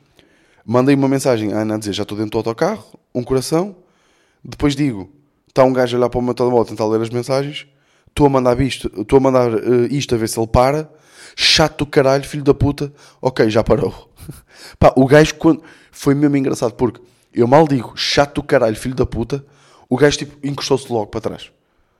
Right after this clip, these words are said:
E eu é tipo, "Bem, que belo plano", <laughs> não é? Tipo, isto não é, pá, é que eu, eu também, malta, atenção, eu não tenho moral nenhuma para falar. Vocês sabem perfeitamente, já contei histórias aqui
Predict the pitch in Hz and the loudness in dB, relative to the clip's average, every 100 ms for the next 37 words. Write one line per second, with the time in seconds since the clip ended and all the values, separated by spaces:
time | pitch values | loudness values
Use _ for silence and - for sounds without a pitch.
0 | _ _ _ _ _ 135 131 120 85 120 | _ _ _ _ _ 0 0 -2 -2 0
1 | 123 78 67 _ _ _ _ _ _ _ | 0 -2 -18 _ _ _ _ _ _ _
2 | - 196 143 107 110 110 107 107 110 98 | -10 -8 -6 0 0 0 -4 -2 -2 -2
3 | 73 - - - - 139 151 113 117 117 | -10 -18 -16 -16 -14 -2 0 2 0 -6
4 | _ _ _ _ - - - - - 175 | _ _ _ _ -20 -20 -14 -8 -4 0
5 | 180 - - - - - 120 - - 151 | 0 -2 -16 -16 -12 -8 -10 -10 -6 -6
6 | - _ _ _ 147 147 139 127 - - | -8 _ _ _ -6 -4 -4 -6 -10 -6
7 | 110 82 - _ - - - - 113 107 | -6 -6 -10 _ -12 -12 -14 -10 -10 -8
8 | 104 95 85 82 73 - - - - - | -8 -8 -8 -8 -10 -14 -14 -16 -14 -14
9 | - _ 92 95 95 - 104 95 95 - | -14 _ -12 -12 -12 -10 -8 -10 -12 -14
10 | 92 85 85 98 - 95 90 - - 113 | -16 -14 -10 -10 -8 -12 -10 -8 -4 -4
11 | 104 95 92 90 | -6 -12 -14 -16